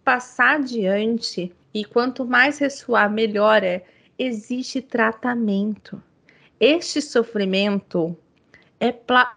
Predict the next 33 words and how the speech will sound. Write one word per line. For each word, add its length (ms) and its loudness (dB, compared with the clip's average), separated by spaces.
é 100 -4
possível 920 0
de 460 -2
ser 420 -2
findado 920 2
com 200 -2
tratamento. 840 -8
É 140 2
possível 800 0
dessa 240 0
criança 480 0
não 140 -4
sofrer. 560 -4
É 100 4
possível 640 2
dessa 240 -2
família 460 -2
não 120 -6
sofrer 520 0
com 260 0
tratamento. 720 -4
Então, 300 0
hoje 340 6
a 40 -6
gente 280 -2
tem 320 0
conhecimento 960 0
de 160 -2
como 300 2
fazer 320 2
isso 320 2
de 100 -4
forma 340 -2